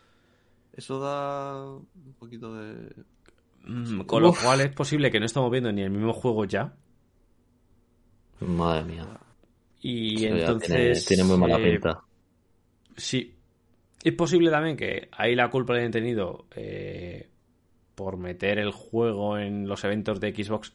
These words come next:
Speaker 2: Y además es que no han sido en uno, sino en varios. Y
Speaker 3: No,
Speaker 2: ahí es
Speaker 3: no,
Speaker 2: donde
Speaker 3: o sea, creo que ha salido, fueron desde dos mil dieciocho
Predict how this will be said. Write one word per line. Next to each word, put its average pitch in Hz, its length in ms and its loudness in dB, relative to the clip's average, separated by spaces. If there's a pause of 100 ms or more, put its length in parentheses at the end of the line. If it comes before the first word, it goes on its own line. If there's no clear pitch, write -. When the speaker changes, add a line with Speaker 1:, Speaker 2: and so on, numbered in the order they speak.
Speaker 2:
Y 117 100 -2
además 110 240 0
es 143 60 -4
que 156 60 0
no 139 80 4
han 117 60 2
sido 120 160 2
en 107 280 0
uno, 123 260 0
sino 104 200 -4
en 95 100 -2
varios. 110 440 0 (760)
Y - 60 -2
Speaker 3:
No, 127 80 10
Speaker 2:
ahí 127 80 8
es 123 40 8
Speaker 3:
no, - 60 8
Speaker 2:
donde 131 160 6
Speaker 3:
o 107 40 0
sea, 78 100 -2 (1400)
creo 92 160 8
que 92 60 8
ha 98 40 8
salido, 104 560 10
fueron 107 400 4
desde 92 680 4 (520)
dos 90 180 6
mil 95 240 6
dieciocho 107 1300 4